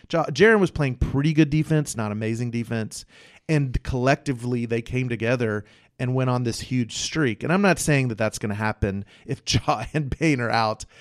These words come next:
for an extended period of time, but I am gonna say that this is an opportunity for all of our role players to, like, to step up. And, and I think these are the kind of moments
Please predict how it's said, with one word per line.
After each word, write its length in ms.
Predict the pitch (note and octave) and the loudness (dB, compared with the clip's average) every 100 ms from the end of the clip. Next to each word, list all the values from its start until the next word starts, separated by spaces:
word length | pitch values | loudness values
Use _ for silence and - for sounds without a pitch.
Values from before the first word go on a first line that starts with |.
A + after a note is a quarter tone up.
| - _ | -20 _
for 120 | C#3+ | 0
an 60 | C3 | 0
extended 340 | - C3 B2+ | 0 -2 0
period 220 | B2 A2+ | -2 -2
of 80 | G#2+ | -4
time, 400 | A#2 A#2 A2+ A2 | -4 -4 -6 -4
but 120 | A#2+ | 0
I 60 | C3+ | 2
am 140 | F3 | 2
gonna 160 | D#3+ B2+ | 0 -2
say 360 | - C3 B2 | 0 2 2
that 440 | A#2 A#2 G#2+ G#2 - - - - B2 | 2 2 2 -2 -12 -20 -20 -6 2
this 200 | D3 D3 | 2 2
is 100 | C3+ | 2
an 60 | |
opportunity 600 | C3 - - D#3+ D3 C3+ | 2 0 0 0 2 0
for 240 | B2 A#2+ A2 | 0 -2 2
all 200 | B2 C3 | 2 2
of 100 | A#2+ | 0
our 100 | A2+ | 0
role 180 | A2+ A2+ | 0 -2
players 520 | A2+ A2 G#2+ G#2+ - | -4 -4 -4 -6 -8
to, 140 | A#2+ | -6
like, 360 | G#2 G#2+ G#2 - _ - _ _ | -4 -6 -6 -12 _ -20 _ _
to 100 | - | -8
step 360 | A2 - B2 F#3 | -6 -2 0 2
up. 280 | F#3+ - - - | 0 -2 -12 -6
And, 380 | C#3 B2 A#2 - _ _ | -4 -4 -8 -12 _ _
and 100 | C3 | -6
I 200 | B2 E3 | 2 2
think 340 | F3 D#3+ B2+ A#2 | 2 -2 -4 -4
these 240 | D3 E3 | -2 0
are 80 | D#3+ | 0
the 100 | C#3+ | 0
kind 240 | C#3 C3+ | 0 -2
of 120 | A#2+ | -2
moments 880 | A2+ B2+ C#3+ C3 G#2+ G2+ - - - | -2 0 0 0 -2 -6 -8 -10 -10